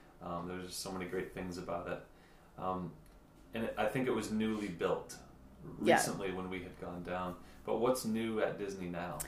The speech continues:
Speaker 2: So they're building more new hotels. There's, um, a brand new tower that they're putting up at Coronado Springs.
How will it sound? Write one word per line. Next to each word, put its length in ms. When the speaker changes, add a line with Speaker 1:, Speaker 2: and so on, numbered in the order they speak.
Speaker 2:
So 360
they're 400
building 640
more 160
new 180
hotels. 800
There's, 520
um, 300
a 40
brand 280
new 80
tower 500
that 140
they're 440
putting 220
up 120
at 100
Coronado 360
Springs. 480